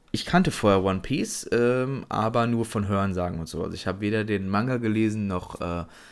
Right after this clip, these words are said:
den Anime geschaut, beziehungsweise die erste Folge habe ich damals geschaut, aber schon ewig her. Und als dann Netflix bekannt gegeben hat, dass sie One Piece verfilmen, gab's natürlich, äh,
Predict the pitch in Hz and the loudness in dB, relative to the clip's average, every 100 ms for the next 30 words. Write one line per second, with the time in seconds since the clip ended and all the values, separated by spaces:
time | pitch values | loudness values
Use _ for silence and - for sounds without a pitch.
0 | - - - 117 135 120 104 - 98 98 | -20 -12 -4 0 2 2 0 0 0 0
1 | 90 107 101 92 90 53 98 - - 95 | -4 -6 -4 -4 -2 -4 -4 -6 -8 -6
2 | 98 - 95 92 82 - - 85 90 - | -6 -6 -6 -6 -6 -8 -6 -4 -4 -6
3 | - 78 - 85 - 78 - 104 123 143 | -8 -8 -8 -8 -6 -8 -6 -4 -4 -6
4 | - - - - - - 120 - 113 - | -14 -18 -20 -20 -10 2 2 4 0 0
5 | 120 139 - 196 - - 143 190 233 180 | 0 0 0 -2 -2 -4 -2 -2 -2 0
6 | 143 107 101 104 - 110 120 175 170 127 | 2 2 0 -2 0 0 2 -2 -2 -4
7 | 101 - 98 113 120 127 117 104 - - | -4 -4 -2 -2 -2 -4 -2 -2 -6 -14
8 | - - | -8 -8